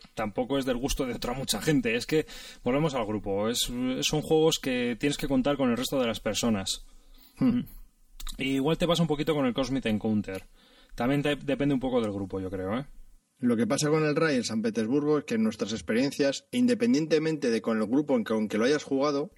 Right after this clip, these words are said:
Speaker 1: Les han
Speaker 2: sean
Speaker 1: gustado.
Speaker 2: negociadores, sean independientes, sean, da igual, da igual, ha funcionado siempre.
Speaker 1: Y el Combat Commander, eh,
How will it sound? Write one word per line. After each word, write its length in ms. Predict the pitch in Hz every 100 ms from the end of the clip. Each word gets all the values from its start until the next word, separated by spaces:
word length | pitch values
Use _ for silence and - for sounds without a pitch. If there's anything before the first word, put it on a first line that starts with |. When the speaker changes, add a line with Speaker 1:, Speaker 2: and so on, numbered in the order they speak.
| -
Speaker 1:
Les 200 | 110 117
han 60 | 123
Speaker 2:
sean 120 | 113
Speaker 1:
gustado. 200 | 107 110
Speaker 2:
negociadores, 680 | 113 117 113 117 120 117
sean 520 | - 117 113 113 113 113
independientes, 680 | 110 110 110 117 117 117 -
sean, 680 | 117 113 110 110 104 117 117
da 100 | 113
igual, 320 | 92 73 - _
da 240 | - 110 120
igual, 400 | 113 113 131 180 _ _ _ _ _ _ _ _
ha 100 | 123
funcionado 560 | 123 139 135 135 160 -
siempre. 720 | - - 143 131 104 - - _ _ _
Speaker 1:
Y 220 | - 151 131
el 180 | 120
Combat 400 | - 151 147 151
Commander, 640 | - 147 160 156 127 104 101 - -
eh, 300 | 120 117 113